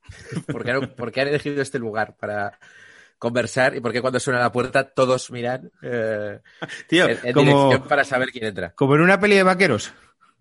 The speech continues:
Speaker 1: Es como, sí, como en peli de vaqueros, efectivamente. Que entras al salón y es como que todo el mundo para lo que está haciendo y es como, "Ush".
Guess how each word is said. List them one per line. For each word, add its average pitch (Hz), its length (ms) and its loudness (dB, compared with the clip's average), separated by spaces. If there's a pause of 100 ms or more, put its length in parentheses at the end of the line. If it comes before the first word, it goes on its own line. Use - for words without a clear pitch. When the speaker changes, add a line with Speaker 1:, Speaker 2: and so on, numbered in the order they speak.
(460)
Speaker 1:
Es 123 240 -8
como, 160 500 -2
sí, 160 180 -2
como 143 140 -2
en 127 60 -2
peli 131 80 0
de - 20 2
vaqueros, 113 240 0
efectivamente. 101 520 -10
Que 117 80 -10
entras - 300 -8
al 120 100 -2
salón 143 340 -2
y 143 60 -4
es 117 120 -6
como 120 120 -4
que 107 80 -6
todo 113 180 -6
el 113 60 -2
mundo 127 200 -2
para 139 160 2
lo 147 80 4
que 143 60 -2
está 147 100 -6
haciendo 151 220 -4
y - 20 -2
es - 80 -8
como, 110 180 -10
"Ush". - 220 -20